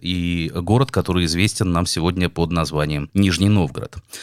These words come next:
И вот прошло советское время, вместе с ним как-то зачах и соцреализм, и необходимость его изучать.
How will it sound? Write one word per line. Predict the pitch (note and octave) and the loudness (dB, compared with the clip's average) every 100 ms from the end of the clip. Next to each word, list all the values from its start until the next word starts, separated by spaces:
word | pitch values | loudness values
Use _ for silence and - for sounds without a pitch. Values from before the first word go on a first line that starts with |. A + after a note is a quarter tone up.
| - - - | -16 -18 0
И | B2 | 4
вот | D#3+ - | 4 4
прошло | C3+ A#2 E3 | 2 2 2
советское | D3+ A#2 A2+ - A2+ | 2 2 2 0 0
время, | F#2+ F2 D#2 A#2+ B2+ | 2 2 0 -2 0
вместе | A2 C3+ - A2 | 2 2 2 -2
с | - - G#2 G2 | 0 0 2 4
ним | A#2+ A2 | 4 2
как-то | - G2 - | 2 0 0
зачах | E2+ G2+ - G#2 - | 0 2 2 2 0
и | F#2 | -2
соцреализм, | - A2+ - F#2+ F#2+ G2+ F#2+ F#2+ | 2 2 2 2 2 2 2 0
и | F#2+ | 0
необходимость | F#2 F2 - F#2 F#2 F2 - | 2 0 0 0 0 -2 -2
его | E2 D#2 | -2 -2
изучать. | D2+ D2 C3+ E3 | -2 -2 0 -2